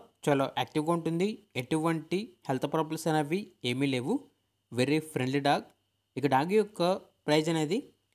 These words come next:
ఫైవ్ కే, అనగా ఐదు వేలు. ఇక డాగ్స్ ఉన్న లొకేషన్ వచ్చేసి హయత్ నగర్, హైదరాబాద్. ఇక డాగ్స్ కావాలన్న వారు ఈ వీడియో కింద టైటిల్‌లో ఓనర్ నెంబర్ అనేది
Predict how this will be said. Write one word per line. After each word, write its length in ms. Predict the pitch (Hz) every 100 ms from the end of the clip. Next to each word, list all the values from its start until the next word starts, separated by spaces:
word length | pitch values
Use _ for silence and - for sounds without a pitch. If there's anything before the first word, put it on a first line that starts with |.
| -
ఫైవ్ 200 | 151 156 156
కే, 100 | 113 - _
అనగా 300 | 135 147 180 208 - 127
ఐదు 140 | 151 160
వేలు. 220 | 127 107 113 _ _ _ _ _
ఇక 120 | 127 147
డాగ్స్ 260 | 127 165 - 208
ఉన్న 140 | 190 180 202 - _ 131
లొకేషన్ 280 | 135 185 185
వచ్చేసి 340 | 170 151 - 262 - _ _ _ _ _
హయత్ 280 | 147 175 185
నగర్, 240 | 180 185 247 - _
హైదరాబాద్. 420 | 147 151 113 104 - _ _ _ -
ఇక 80 | 135
డాగ్స్ 220 | 135 151 -
కావాలన్న 360 | 196 196 190 190
వారు 180 | 175 180 269 -
ఈ 40 | 147
వీడియో 160 | 147 156
కింద 140 | 185 185
టైటిల్‌లో 340 | 170 156 165 190 190 - 139
ఓనర్ 180 | 156 139
నెంబర్ 200 | 135 156
అనేది 280 | 160 151